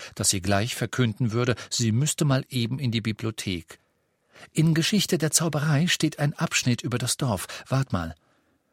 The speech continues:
Sie öffnete die mit Perlen verzierte Tasche, wühlte eine Weile darin herum und zog schließlich ein Exemplar ihres alten Schulbuchs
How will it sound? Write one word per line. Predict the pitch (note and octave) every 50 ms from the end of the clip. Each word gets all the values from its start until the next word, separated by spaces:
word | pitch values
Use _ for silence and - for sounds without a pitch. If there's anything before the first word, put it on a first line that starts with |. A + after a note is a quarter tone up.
| _ _ _ _ _ _ _ _ -
Sie | G#2 F#2 E2 F#2+ -
öffnete | - B2 - - - B2 A2+ - A#2 G#2
die | F#2+ F#2+ E2
mit | E2+ F2 E2+ -
Perlen | - - G2+ G2 F#2+ G#2+ A2+ A2
verzierte | - - F#2+ - - - - G2+ - - - -
Tasche, | - G2 G2 - - A#2 G2 F#2+
wühlte | A2+ A#2 A2+ - A#2+
eine | A2+ G#2 G2+ F#2
Weile | G#2 G#2+ A2+ A2+ A2
darin | - G2+ F#2 G2+ G2
herum | F2+ F2+ F2+ G2 G#2+ C3+ D3+
und | D#3 B2+ G#2 - - -
zog | - - F#3 G#3 - -
schließlich | - - C#3 C#3+ - - C3+ - - -
ein | A#2+ A#2+
Exemplar | - - - - - A#2+ G2 - - A2+ B2+ -
ihres | - B2 G#2+ A2 - -
alten | - A#2 A2+ - - A2
Schulbuchs | - - - A2+ A2+ A2+ G#2+ A#2+ B2+ C3+ C#3 - -